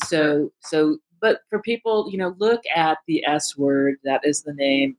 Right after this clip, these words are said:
You can find the website. You can find a Facebook page. You can find, uh, her on w-, on Twitter, s-, S U I D O C.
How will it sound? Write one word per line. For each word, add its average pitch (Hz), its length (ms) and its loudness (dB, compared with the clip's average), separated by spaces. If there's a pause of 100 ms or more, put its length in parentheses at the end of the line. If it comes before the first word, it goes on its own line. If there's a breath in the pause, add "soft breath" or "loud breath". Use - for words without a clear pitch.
You 139 80 -20
can 135 200 -14
find 139 320 0
the 139 100 -4
website. 160 600 0
You 139 100 -4
can - 140 -16
find 131 260 -2
a - 120 0
Facebook 139 320 0 (120)
page. 139 360 -2
You 131 80 -10
can 131 140 -8
find, 139 360 0 (720 soft breath)
uh, 139 220 -2 (120)
her 139 140 2
on 131 220 0
w-, 143 180 2
on 131 320 -2 (140)
Twitter, 151 840 0 (240)
s-, - 200 -2 (120)
S 143 240 -2
U 139 140 2
I 139 180 2
D 135 300 0
O 127 100 0
C. 185 580 -2